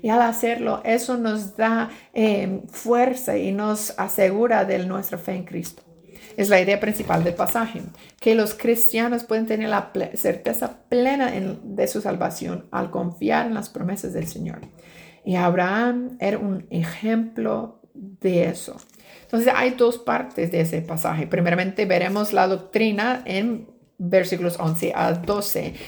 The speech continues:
Esa doctrina de confiar en las promesas de Dios como una base de la certeza plena del, de fe. Y la segunda parte, eh, en versículos trece a quince, veremos una ilustración bíblica de esa doctrina. Veremos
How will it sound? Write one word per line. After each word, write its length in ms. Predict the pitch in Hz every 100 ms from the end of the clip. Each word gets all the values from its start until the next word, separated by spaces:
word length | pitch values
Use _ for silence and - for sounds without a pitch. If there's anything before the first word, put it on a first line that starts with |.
| -
Esa 200 | 214 233
doctrina 420 | 220 214 220 220
de 140 | 196 196
confiar 580 | 208 208 - 196 196
en 80 | 214
las 140 | 190 -
promesas 760 | 185 170 185 190 202 190 -
de 200 | - 165
Dios 500 | 165 180 175 170 170
como 260 | - 208 202
una 300 | 208 202 -
base 640 | 196 214 226 - 185 170
de 120 | 170
la 120 | 170 170
certeza 580 | 190 170 196 190 240
plena 220 | - 190 196
del, 580 | 185 175 - - 185
de 600 | 165 170 165 160 165 190 - -
fe. 440 | - 214 180 - - - - - - - _ -
Y 300 | 240 277 415 226
la 160 | 196
segunda 500 | 208 196 196 208 208
parte, 360 | 202 196 - 226 254 254 214
eh, 200 | 208 -
en 160 | 196 196
versículos 560 | 196 - 202 190 185
trece 300 | 196 196 -
a 80 | -
quince, 320 | 185 185 190
veremos 560 | 180 175 190 196 202 -
una 180 | 202 196
ilustración 580 | 190 190 - - 180
bíblica 400 | 185 196 190 165
de 140 | 170 175
esa 180 | 170 175
doctrina. 460 | 165 - 180 175
Veremos 500 | - 196 208 220 220